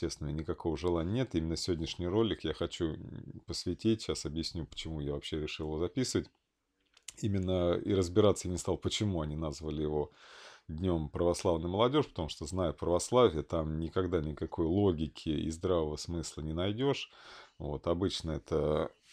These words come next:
околоцерковное бабушкино богословие, вот, э, предания старцев неизвестно каких, неизвестно откуда и неизвестно, что они понапредали, понапередали, понасочиняли. Разбираться в этой каше на самом деле гиблое дело,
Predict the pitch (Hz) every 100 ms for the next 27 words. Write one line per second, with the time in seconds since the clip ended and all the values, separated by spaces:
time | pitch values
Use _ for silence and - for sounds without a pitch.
0 | - - 104 101 95 120 107 110 87 85
1 | 85 95 80 78 - 82 78 85 101 -
2 | 127 127 110 98 90 - - - 98 92
3 | - 95 87 80 80 80 - 82 - 95
4 | 95 90 80 76 71 71 76 - 107 117
5 | 113 - - 98 95 92 90 - 87 95
6 | - 90 - 85 82 85 82 - 82 -
7 | - 87 80 78 78 78 78 - 71 -
8 | 82 73 71 - 76 - 82 85 117 110
9 | 101 - - - - - - 82 76 104
10 | 110 101 92 90 85 78 - - 76 69
11 | 78 - 87 101 110 101 82 - _ _
12 | _ _ _ _ - - 98 85 98 101
13 | - 92 90 92 - 95 - 87 80 95
14 | 87 82 82 85 80 82 92 82 82 80
15 | 110 123 101